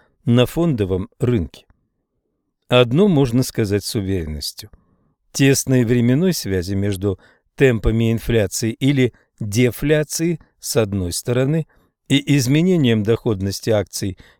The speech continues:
и их рыночной стоимости с другой стороны не существует. Очевидным примером может служить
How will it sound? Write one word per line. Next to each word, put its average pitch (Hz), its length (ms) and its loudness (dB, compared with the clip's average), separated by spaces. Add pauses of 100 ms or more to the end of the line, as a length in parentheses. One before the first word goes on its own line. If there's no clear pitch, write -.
(120)
и 131 80 0
их 139 300 0
рыночной 110 600 0
стоимости 87 760 -6 (260)
с 95 200 -8
другой 170 420 2
стороны 87 560 -4
не 120 260 2
существует. 104 920 -10 (920)
Очевидным 123 680 0
примером 139 420 0
может 95 320 -4
служить 95 440 -8